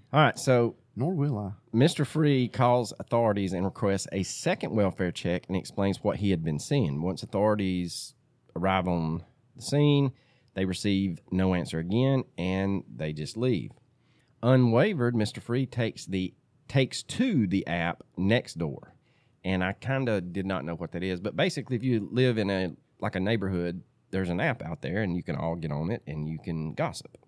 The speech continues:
Speaker 1: And basically, he starts asking around if anyone's seen Brian, and all the neighbors are like, "Hey, to mention it, no, I have not seen him in a while." And they all become concerned about his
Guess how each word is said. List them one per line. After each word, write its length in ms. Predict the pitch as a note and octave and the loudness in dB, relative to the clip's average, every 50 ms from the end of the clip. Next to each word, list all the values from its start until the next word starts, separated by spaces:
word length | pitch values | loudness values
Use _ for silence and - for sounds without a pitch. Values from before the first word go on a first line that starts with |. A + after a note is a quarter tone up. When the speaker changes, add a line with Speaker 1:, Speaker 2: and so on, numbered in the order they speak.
| _ _ _ _ _ - - _ _ _ _ _ _ - | _ _ _ _ _ -20 -20 _ _ _ _ _ _ -6
Speaker 1:
And 500 | G2+ G#2+ G#2+ G#2 G#2 G2+ G2+ G2+ G2 G2 - G2 | -2 0 0 0 0 0 0 -2 -4 -6 -4 -2
basically, 520 | G#2 C3 E3 F3 - D3+ A2 - A#2 A2 | 0 2 2 2 0 -4 -6 -4 -2 -2
he 140 | G#2+ C3+ D3 | 0 -2 -2
starts 300 | C#3 - C3 A#2 A2 - | -2 -2 -2 -2 -2 -2
asking 360 | D#2+ G2+ G#2+ G#2+ - - G2 | -2 -2 -2 -2 -2 -4 -2
around 340 | F2+ G2 A#2+ C3+ C3+ B2 G#2+ | -2 0 0 2 2 2 0
if 80 | F#2+ - | 0 0
anyone's 440 | G#2 G2+ G#2 G2 F#2 F2+ F2+ E2 - | 0 0 2 2 2 0 0 -2 -2
seen 400 | - F#2+ F#2+ F#2+ F#2 F2+ F2+ - _ _ _ - | -2 0 0 2 0 0 -2 -4 _ _ _ -10
Brian, 600 | D#2+ D#2+ G2 A#2 C#3+ C#3+ B2 G#2+ G2 F#2+ G2 G2 - - | -6 -2 0 0 2 2 2 2 0 0 -2 -4 -6 -6
and 600 | - F#2 F#2 F#2 F2+ F2 F2 F2+ F2 F2 E2+ E2 - | -6 -4 -2 -2 -2 -2 -4 -4 -4 -4 -6 -6 -6
all 260 | - E2 F#2 G2+ G#2+ G#2+ | -6 -4 -2 -2 0 0
the 80 | G#2 | 0
neighbors 280 | G2 G2 G#2 G2 G2 F2+ | 0 0 0 0 -2 -2
are 60 | F2+ | -4
like, 220 | F2 F2 F2 - - - - | -4 -4 -6 -8 -10 -8 -6
"Hey, 500 | G#2+ B2 F#3 G#3+ F#3 C3 A2+ F2 E2 - _ _ _ _ - | -4 -2 -2 -2 -2 -2 -4 -4 -6 -8 _ _ _ _ -8
to 80 | - | -6
mention 360 | E2+ E2 D#3 A3 - - - A#2+ | -4 -2 -2 -4 -4 -6 -4 -4
it, 140 | C#3 - - - | -4 -4 -6 -6
no, 440 | - F#2 A2 C#3 D#3+ G3+ A#3+ - - | -8 -6 -6 -6 -8 -10 -14 -12 -10
I 200 | - G#2 B2 D3 | -8 -6 -4 -2
have 220 | C#3+ C#3 D#3+ E3 E3+ | -2 -2 -2 -2 -2
not 320 | E3 D3+ - C4+ - - | -4 -4 -4 -6 -6 -8
seen 280 | - - E2+ E2 D#2 D2 | -6 -2 0 0 0 0
him 180 | F2 E2 D#2+ D#2 | 0 0 0 0
in 80 | D2+ | 0
a 40 | D2 | -2
while." 400 | D2 D2+ D2+ D2 C#2 - - _ _ _ _ _ _ _ _ _ _ _ _ _ _ _ _ - | -4 -6 -6 -8 -10 -12 -14 _ _ _ _ _ _ _ _ _ _ _ _ _ _ _ _ -4
And 200 | G2 G2 F#2 F2+ | -2 -2 0 0
they 120 | F#2 G2+ | 0 0
all 180 | F#2+ F#2+ A2 A#2 | 2 4 2 2
become 440 | A#2 B2+ - - A#2 A2+ A2+ A2+ A#2+ - _ _ _ _ _ _ _ _ | 2 0 0 2 2 2 2 0 -2 -4 _ _ _ _ _ _ _ _
concerned 640 | - B2+ B2 - - A#2 G2+ F#2+ F#2+ F#2+ G#2 A2+ - _ _ _ _ _ _ - | -4 -4 -2 0 0 0 2 2 2 0 0 -2 -6 _ _ _ _ _ _ -6
about 380 | F2+ F#2 F#2+ F#2 F#2 - - | -2 0 2 2 2 0 -2
his 340 | E2 A2 G2+ F#2+ F#2 F2 | 0 0 2 2 0 -2